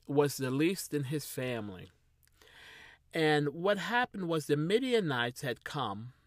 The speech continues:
because Israel was rebelling against God, serving their idols, serving other gods, not paying attention. So God said, "Hey, you know what? If you don't wanna pay attention to me, your creator, the one that loves you, you know what? I'm gonna leave you on your own."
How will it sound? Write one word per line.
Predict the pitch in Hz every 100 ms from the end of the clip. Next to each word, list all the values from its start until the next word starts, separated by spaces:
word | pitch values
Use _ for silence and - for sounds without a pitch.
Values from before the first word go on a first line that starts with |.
| _ _ _ -
because | 139 143 151 - -
Israel | 202 214 190 190 180
was | 160 143 - _ _
rebelling | 139 135 123 143 165 180
against | 185 185 180 -
God, | 123 117 113 120 156 - - _
serving | - - 147 151 180
their | 185 -
idols, | 135 135 131 135 139 143
serving | - 127 143 147
other | 160 156
gods, | 131 127 123 139
not | 147 165
paying | 170 165 165
attention. | 156 240 214
So | 180 151
God | 156 202 190
said, | 190
"Hey, | 196 214
you | 190 170
know | 185 208
what? | 214 220 214 - - -
If | - 127
you | 175
don't | 214 220
wanna | 220 214
pay | 196 208
attention | 185 208 196 208
to | 190
me, | 185 190 190 190
your | - 143 147
creator, | - 147 139 160 165 170 165 - - -
the | 135
one | 139 160 160
that | 147
loves | 135 139 147 139
you, | 143 143 139 _ _ -
you | 135
know | 147
what? | 151 156 156
I'm | 147 151
gonna | 147 143
leave | 123 139 135
you | 131 127
on | 123
your | 117 110
own." | 113 110 98